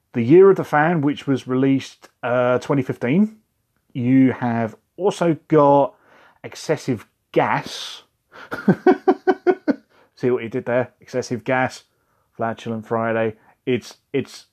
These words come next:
it's a clever thing, okay? So, yeah, he's got that in Excessive Gas, which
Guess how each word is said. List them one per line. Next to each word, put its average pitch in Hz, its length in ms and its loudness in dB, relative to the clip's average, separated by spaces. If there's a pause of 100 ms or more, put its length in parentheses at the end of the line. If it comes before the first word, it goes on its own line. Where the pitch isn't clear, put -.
it's 135 220 -8
a 151 60 2
clever 143 360 2
thing, 104 500 -8
okay? 135 360 -6 (1400)
So, 127 380 2
yeah, 120 380 2
he's 113 180 -6
got 120 240 -2
that 131 280 -2
in 120 180 -6 (440)
Excessive 120 480 -8
Gas, 131 260 -6
which - 160 -10